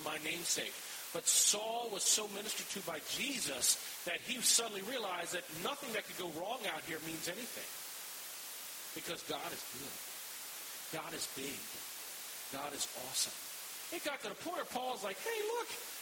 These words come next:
they wanna execute me, great, I go to heaven. If they don't wanna execute me, great, I get to keep encouraging you."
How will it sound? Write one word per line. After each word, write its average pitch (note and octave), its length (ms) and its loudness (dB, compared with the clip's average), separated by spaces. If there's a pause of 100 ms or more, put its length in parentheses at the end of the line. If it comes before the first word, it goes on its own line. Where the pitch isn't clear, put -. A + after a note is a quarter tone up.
they E4+ 60 0
wanna F4+ 280 0
execute D#4 440 4
me, D#4+ 120 -4 (100)
great, D#4+ 320 0 (120)
I B3+ 80 0
go B3+ 120 -2
to G#3+ 80 0
heaven. C#4 360 -2 (960)
If C3 140 -6
they D#3+ 100 0
don't A3+ 160 -2
wanna D4+ 180 0
execute E4 480 2
me, E4+ 140 -2 (140)
great, C#4 340 0 (100)
I F#3 80 0
get B3 200 0
to - 80 -8
keep - 200 -4
encouraging B3+ 520 -2
you." D4+ 260 0